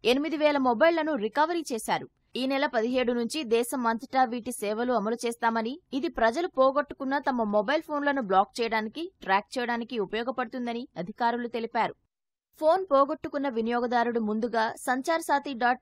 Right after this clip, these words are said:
జీఓవీ డాట్ ఇన్ వెబ్సైట్లో అప్లికేషన్ను నింపాలి. అందులో ఫోన్ నంబర్, ఐఎంఈఐ నంబర్, ఫోన్ వివరాలు, ఫోన్ పోగొట్టుకున్న ప్రాంతం మొదలైన సమాచారాన్ని ఇవ్వాల్సి ఉంటుంది. తమ టెలికాం సర్వీస్ ప్రొవైడర్ నంబర్ కోసం నకిలీ సిమ్ కార్డును తీసుకోవాలి.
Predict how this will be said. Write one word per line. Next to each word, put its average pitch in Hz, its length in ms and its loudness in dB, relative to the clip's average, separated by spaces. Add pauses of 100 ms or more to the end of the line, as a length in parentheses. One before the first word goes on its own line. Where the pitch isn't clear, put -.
జీఓవీ 247 480 0
డాట్ 214 280 2
ఇన్ 214 180 -6
వెబ్సైట్లో 220 640 -2
అప్లికేషన్ను 233 640 -2
నింపాలి. 202 420 -2 (260)
అందులో 262 340 2
ఫోన్ 220 280 -2
నంబర్, 220 320 -2 (160)
ఐఎంఈఐ 302 520 0
నంబర్, 254 420 0 (140)
ఫోన్ 320 280 0
వివరాలు, 233 580 0 (160)
ఫోన్ 269 240 2
పోగొట్టుకున్న 233 540 0
ప్రాంతం 196 520 -2 (100)
మొదలైన 294 360 0
సమాచారాన్ని 302 840 -2
ఇవ్వాల్సి 220 420 0
ఉంటుంది. 196 420 -6 (240)
తమ 277 120 2
టెలికాం 294 460 -2
సర్వీస్ 311 460 -2
ప్రొవైడర్ 247 460 0
నంబర్ 226 280 0
కోసం 254 380 -4 (120)
నకిలీ 311 380 -2
సిమ్ 254 200 -6
కార్డును 247 400 0
తీసుకోవాలి. 190 600 -2